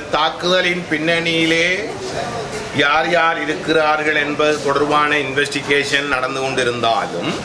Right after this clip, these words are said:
அது இன்னும் முழுமை பெறாத ஒரு சூழலிலே ஒவ்வொருவரும் ஒவ்வொரு கருத்துக்களை தெரிவித்துக் கொண்டிருக்கும் பொழுது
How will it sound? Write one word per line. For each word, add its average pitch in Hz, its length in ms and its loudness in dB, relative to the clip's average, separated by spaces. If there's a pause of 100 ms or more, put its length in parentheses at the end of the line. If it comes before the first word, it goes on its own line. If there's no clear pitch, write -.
(1040)
அது 180 280 2
இன்னும் 220 280 0
முழுமை 226 380 2
பெறாத 196 840 2 (380)
ஒரு 160 200 2 (120)
சூழலிலே 156 720 2 (840)
ஒவ்வொருவரும் 220 720 2 (180)
ஒவ்வொரு 202 360 2
கருத்துக்களை 185 680 -2
தெரிவித்துக் 170 440 -4
கொண்டிருக்கும் 156 460 -2
பொழுது 113 500 -2